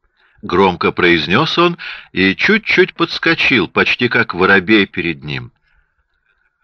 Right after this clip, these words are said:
Да, ничего, кроме этой ямы. Не говорил ли он этого самому себе?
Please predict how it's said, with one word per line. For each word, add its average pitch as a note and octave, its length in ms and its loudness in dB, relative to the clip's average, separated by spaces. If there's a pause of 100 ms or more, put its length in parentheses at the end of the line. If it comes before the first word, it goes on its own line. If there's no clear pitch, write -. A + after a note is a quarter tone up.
(580)
Да, A#2+ 540 0
ничего, A#2+ 520 0
кроме D3+ 360 0
этой D#3 220 0
ямы. B2+ 560 0 (920)
Не F2 160 -2
говорил F#2 500 2
ли C#3+ 120 0
он C#3+ 260 0
этого B2+ 400 -4
самому A2+ 500 -6
себе? D#2+ 460 -6